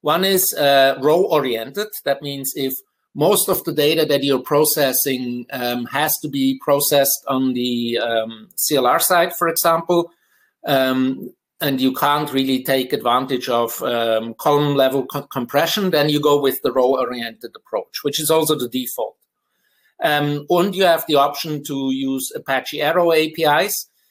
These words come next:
and then, and we actually made a lot of work to make that a s-, more simple experience. Um, and then you can get column-oriented, uh, compression as well, which gives you additional potential performance benefits by having more compressed and less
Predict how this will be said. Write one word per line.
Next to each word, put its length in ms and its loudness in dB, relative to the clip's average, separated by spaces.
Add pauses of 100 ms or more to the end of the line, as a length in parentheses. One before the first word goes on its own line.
(160)
and 220 -2
then, 420 0
and 280 -4
we 160 -2
actually 560 -2
made 180 -2
a 60 -4
lot 180 2
of 140 -8
work 320 0
to 80 -8
make 260 -6
that 200 0
a 20 -8
s-, 280 -2
more 220 -2
simple 340 -2
experience. 880 0
Um, 460 0 (400)
and 140 -2
then 140 2
you 120 0
can 200 -2
get 340 0
column-oriented, 920 0 (120)
uh, 220 -4
compression 540 -2
as 180 -2
well, 240 4
which 220 0
gives 200 -2
you 120 0
additional 560 0
potential 520 -6
performance 800 0 (380)
benefits 640 0
by 140 0
having 320 -2
more 260 2
compressed 560 0
and 160 -8
less 200 0